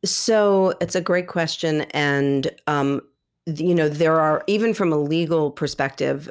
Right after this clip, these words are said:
we're super, super careful because, um, there, I, we have to be careful that, that there's no conflict of interest in terms of what happens at Ars Nova, the not-for-profit,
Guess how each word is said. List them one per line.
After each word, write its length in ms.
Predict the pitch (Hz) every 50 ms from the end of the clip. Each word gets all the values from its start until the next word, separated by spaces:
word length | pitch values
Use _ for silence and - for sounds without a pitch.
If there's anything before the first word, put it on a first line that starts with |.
| -
we're 500 | - 151 151 160 165 160 156 147 139 139 - -
super, 640 | - - - - - - 220 214 208 214 185 170 160
super 360 | - - 170 151 - 147 143
careful 440 | - - 135 135 127 - 139 135 131
because, 560 | 139 143 139 - 143 139 135 135 143 - - - - - - - - - _ _ -
um, 400 | 160 151 147 143 143 139 139 - - _ _ _ _
there, 460 | 165 147 175 160 156 151 147 - - - _ _
I, 120 | 165 156 139
we 160 | 156 165 170
have 100 | 170 170
to 80 | - 165
be 120 | 156 156
careful 400 | 160 - 170 160 160 - 165 147
that, 160 | 143 139 165
that 100 | 165 139
there's 180 | 147 143 135 147
no 120 | 143 139
conflict 560 | 135 - - 147 139 131 - - 139 131 - 143
of 80 | 131
interest 600 | - 131 135 123 - 143 135 123 - - - - - - _
in 160 | 147 135 135
terms 320 | 135 - 151 139 139 131 139
of 80 | 135
what 220 | 139 143 147 - 165
happens 420 | 143 151 139 - 143 139 135 135
at 100 | 135 135
Ars 200 | 139 135 127 -
Nova, 480 | 143 139 135 139 147 139 135 131 - -
the 160 | 131 139 135
not-for-profit, 920 | 139 139 127 120 - 143 135 - - 190 185 170 165 165 147 143 139 -